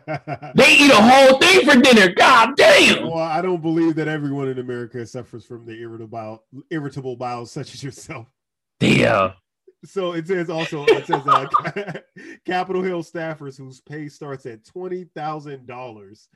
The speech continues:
Speaker 2: Mm.
Speaker 1: work demanding jobs in one of the most expensive cities in the country. Low salaries drive talented staffers to lobbying and can prevent diverse candidates from working in public service. Insiders asked current and former congressional staffers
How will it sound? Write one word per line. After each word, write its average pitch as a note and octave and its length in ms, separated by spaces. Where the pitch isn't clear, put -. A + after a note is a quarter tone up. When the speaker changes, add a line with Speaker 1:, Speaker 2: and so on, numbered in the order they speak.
Speaker 2:
Mm. D3 300
Speaker 1:
work D#3 260
demanding D3+ 560
jobs C#3 360
in B2+ 40
one C3+ 160
of A#2+ 80
the A#2+ 80
most B2+ 260
expensive C#3 600
cities B2 340
in A2+ 60
the G#2 80
country. G#2+ 480
Low D3 240
salaries D#3 600
drive C#3 320
talented D3 460
staffers C#3 640
to B2+ 100
lobbying D#3+ 840
and B2 140
can A#2+ 160
prevent B2 420
diverse B2 360
candidates B2 480
from A2 240
working A#2+ 420
in G#2+ 180
public A2 300
service. - 600
Insiders D3 580
asked B2+ 320
current D3 340
and A2+ 140
former G3+ 320
congressional C#3 540
staffers C#3+ 640